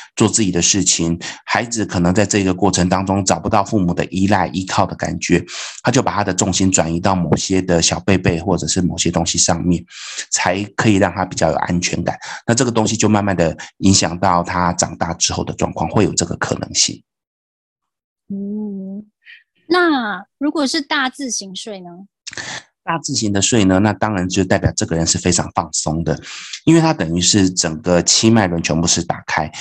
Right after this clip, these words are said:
Speaker 1: 而且手跟脚全部都是张开的状况，等于是全然的放松。所以如果可以大字型睡的人，基本上来讲，他的这一个睡眠状况会好很多。甚至在某些的身心灵老师，他们在做完一些包含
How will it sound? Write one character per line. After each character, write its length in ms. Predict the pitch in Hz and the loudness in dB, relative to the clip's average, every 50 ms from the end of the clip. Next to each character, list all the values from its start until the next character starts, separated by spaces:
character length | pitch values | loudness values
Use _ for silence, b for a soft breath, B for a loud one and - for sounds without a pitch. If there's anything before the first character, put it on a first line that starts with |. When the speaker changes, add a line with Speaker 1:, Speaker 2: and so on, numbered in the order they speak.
| B B B B B B | B B B B B B
Speaker 1:
而 80 | 113 | 2
且 120 | 113 117 107 | 4 4 4
手 280 | - - - 92 87 | 4 2 2 0 0
跟 240 | 87 120 120 120 117 | 0 2 4 4 4
脚 200 | 113 107 82 82 82 | 4 2 0 0 -2
全 180 | - 87 85 | -2 0 2
部 100 | 87 92 | 2 2
都 100 | 90 92 | 4 2
是 140 | 90 - - | 2 2 0
张 220 | - - 98 95 | 0 0 0 0
开 120 | 101 104 95 | 0 0 0
的 120 | 87 85 | 0 0
状 200 | 78 - 92 85 - | 2 2 0 0 0
况， 220 | - - 85 78 B B B B B _ | -2 -2 -2 -4 B B B B B _
等 180 | 95 95 101 | 2 4 4
于 60 | 107 | 4
是 180 | 104 - 123 110 | 4 4 2 2
全 320 | - - - - 92 92 | 2 2 2 2 2 2
然 180 | 95 90 87 90 | 2 2 2 2
的 80 | 87 85 | 2 0
放 280 | - - 113 98 90 85 | 0 0 0 -2 0 -2
松。 360 | - - - 80 78 80 - 113 B B B B | -2 -2 0 0 -2 -2 -4 -6 B B B B
所 160 | B - 185 185 | B 4 4 4
以 40 | |
如 120 | 170 185 180 | 4 4 2
果 100 | 165 117 | 2 2
可 160 | - - 120 | 2 2 2
以 60 | 110 | 2
大 220 | 107 117 117 110 101 | 2 0 0 0 0
字 160 | - 107 101 | 0 0 2
型 200 | 85 80 85 87 | 2 2 0 -2
睡 200 | - - 98 85 | 0 2 2 2
的 100 | 87 80 | 4 2
人， 180 | 80 82 87 | 2 2 2
基 140 | 87 - 127 | 2 0 0
本 160 | 113 98 85 | 2 0 0
上 180 | 90 104 98 85 | 2 0 0 0
来 80 | 82 82 | 0 -2
讲， 160 | - 78 82 85 | -2 -2 -4 -2
他 160 | - 101 107 | 0 0 0
的 120 | 101 90 | 0 0
这 160 | 87 - 92 | 0 2 2
一 140 | 90 90 87 | 4 4 2
个 160 | 87 - 80 | 2 2 2
睡 220 | - - - 123 107 | 2 2 2 2 2
眠 160 | 90 82 85 | 2 0 0
状 200 | 87 87 87 90 | 0 0 0 0
况 140 | 87 85 95 | 0 0 0
会 80 | 95 | 0
好 240 | 85 - - 82 80 | 0 0 -2 -2 -2
很 160 | - - 90 - - _ | 0 -2 -2 -4 -2 _
多。 200 | 82 80 80 80 - B B B B B B B B B B B | 2 2 2 0 -2 B B B B B B B B B B B
甚 200 | - - 185 180 | 2 4 4 4
至 120 | 170 160 147 | 4 4 4
在 180 | 160 160 143 | 4 4 4
某 180 | 117 101 85 87 | 4 4 2 2
些 160 | - - 113 | 2 2 2
的 120 | 107 104 | 4 4
身 200 | 95 - 110 107 | 2 4 4 2
心 160 | 107 - 110 101 | 2 2 2 2
灵 120 | 85 82 | 2 0
老 180 | 85 85 85 85 | 0 -2 -2 0
师， 400 | - - - 92 90 87 90 90 B B B B _ | 0 0 2 2 2 2 2 0 B B B B _
他 140 | - 135 127 | 2 4 4
们 180 | 113 101 95 | 4 2 2
在 140 | 98 110 98 | 2 2 2
做 240 | 95 - - 104 92 | 4 4 4 4 4
完 180 | 90 85 85 | 4 4 4
一 80 | 87 90 | 2 2
些 240 | 87 - - 95 87 | 2 4 4 4 2
包 160 | 87 95 98 | 2 2 0
含 160 | 95 95 82 | 0 0 -2